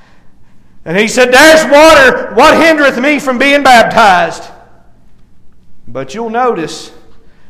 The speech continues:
that what he told him, he said, "If you believe with your heart and confess with your mouth, then you can be baptized."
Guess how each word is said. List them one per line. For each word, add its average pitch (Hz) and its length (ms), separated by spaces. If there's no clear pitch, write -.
that 123 100
what 151 180
he 160 120
told 185 240
him, 139 80
he 131 80
said, 139 180
"If 113 80
you 156 100
believe 139 600
with 104 160
your 165 180
heart 180 520
and 78 160
confess 110 480
with 151 160
your 156 160
mouth, 104 580
then 80 160
you 92 100
can 110 160
be 113 140
baptized." 90 800